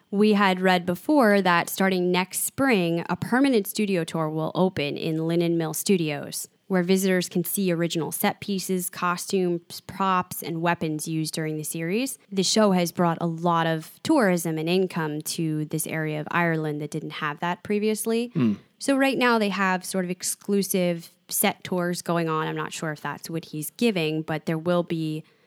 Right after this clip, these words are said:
Speaker 1: more of a general open to the public type of tour that you can take beginning next spring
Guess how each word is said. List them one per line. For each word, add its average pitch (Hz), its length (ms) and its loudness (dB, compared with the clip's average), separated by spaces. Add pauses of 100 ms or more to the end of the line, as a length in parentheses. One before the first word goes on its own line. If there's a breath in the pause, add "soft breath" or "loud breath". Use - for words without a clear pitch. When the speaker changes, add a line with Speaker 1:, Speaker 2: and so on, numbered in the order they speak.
(200 soft breath)
Speaker 1:
more 180 320 4
of 165 120 -2
a 156 340 -2
general 160 640 0
open 160 300 -4
to - 100 -10
the 160 100 -6
public 180 480 -2
type 151 280 -8
of 147 280 -6
tour 151 300 -8
that 147 160 -8
you 160 80 -12
can 147 180 -10
take 147 320 -8
beginning 151 340 -6
next 156 200 -10
spring 165 420 -4